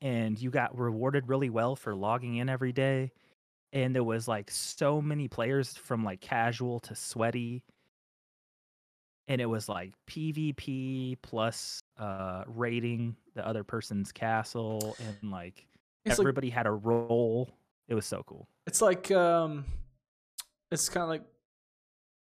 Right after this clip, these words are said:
Speaker 2: it's like a spin-off almost of, like, a Dota or League or a Smite where you, you're hitting your lanes, but it's instead of top-down, it's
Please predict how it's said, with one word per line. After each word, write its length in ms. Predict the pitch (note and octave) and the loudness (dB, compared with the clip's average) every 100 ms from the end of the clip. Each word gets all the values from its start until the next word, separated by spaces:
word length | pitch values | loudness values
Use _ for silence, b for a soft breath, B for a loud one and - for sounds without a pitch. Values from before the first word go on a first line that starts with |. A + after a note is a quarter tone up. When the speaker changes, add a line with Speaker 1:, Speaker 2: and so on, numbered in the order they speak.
| _ - | _ -2
Speaker 2:
it's 120 | - | 4
like 160 | F3+ | 4
a 60 | E3 | 4
spin-off 600 | - - E3 E3 D#3 - | 2 2 2 6 4 6
almost 420 | D3 C#3+ C3+ - | 2 4 4 2
of, 80 | C3 | 2
like, 180 | C3 B2+ | 2 2
a 60 | B2+ | 0
Dota 600 | B2+ B2 C3 A#2+ A#2 B2+ | 4 6 6 6 4 0
or 180 | B2 A#2 | -2 -2
League 580 | A#2+ B2 B2+ A#2+ A#2 A#2+ | 0 2 2 2 0 -2
or 160 | B2 A#2 | -2 -2
a 60 | |
Smite 640 | - - B2 A#2+ A#2 A2 - _ _ | 0 -2 -2 -2 -2 -6 -12 _ _
where 120 | C3 | -8
you, 360 | C3 A#2+ A#2 A2+ _ | -8 -6 -8 -10 _
you're 200 | B2 A2 - _ _ _ _ - | -8 -8 -12 _ _ _ _ -10
hitting 180 | C#3 | -8
your 100 | B2+ | -8
lanes, 460 | A2+ A#2 B2+ A2+ A2+ | -8 -6 -6 -8 -10
but 160 | - G#2+ | -10 -12
it's 160 | - | -12
instead 240 | D#3 - G#2 | -6 -4 -4
of 60 | |
top-down, 520 | - A2+ - G#2+ G2 | -4 -4 -4 -10 -10
it's 440 | G2 - - - | -14 -10 -8 -8